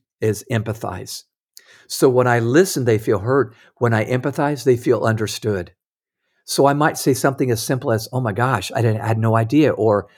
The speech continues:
"I bet that made you feel awful when that happened." And I know that may sound so cliche to a fifty-five-year-old or sixty-five-year-old,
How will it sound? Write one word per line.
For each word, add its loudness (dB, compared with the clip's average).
"I -2
bet 2
that 0
made 0
you 0
feel -2
awful 0
when -2
that -4
happened." -2
And 0
I 2
know 4
that 2
may 2
sound -4
so 0
cliche -2
to -2
a -2
fifty-five-year-old 2
or -2
sixty-five-year-old, -4